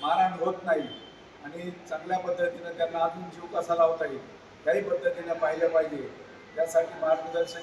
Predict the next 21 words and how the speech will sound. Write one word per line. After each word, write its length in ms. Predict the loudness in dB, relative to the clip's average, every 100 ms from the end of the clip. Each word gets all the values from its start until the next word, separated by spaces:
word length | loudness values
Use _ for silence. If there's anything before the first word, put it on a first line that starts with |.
| -2
करायचं, 380 | 2 2 0 -6 -6 -10 -18 -20 -20 -20 -10
असं 360 | -4 0 4 2 0 -12 -20 -2
या 80 | -2
कमिटीचा 560 | 0 -4 -4 -8 -4 -4
मेन 260 | -4 -8
उद्देश. 380 | -10 -12 -12 -16 -20 -20 -20 -20 -8
आणि 200 | -6 -2
अखिल 340 | -2 0 -2
भारतीय 400 | 6 6 4 -4
बैलगाडा 380 | -2 -2 0 -2
संघटना, 460 | -6 -4 -2 -2 -6 -12 -18 -20 -20 -20 -14 -8
एक 160 | -8 -8 -18 -20 -6
गाडा 240 | 0 2 2
मालकांची 540 | 0 -4 -8 -8 -8
एकजूट 340 | -8 -8 -4
असेल, 340 | -4 -4 -8 -8 -12 -18 -20 -20 -20 -8 -2
तर 60 |
तालुक्यामध्ये 880 | 0 2 2 0 -6 -4 -4 0 0 -2 -10 -16 -20 -20 -20 -18
सगळ्या 320 | -12 2 6 6 2 2
ज्या 120 | 2
काही 320 | 2 -4 -6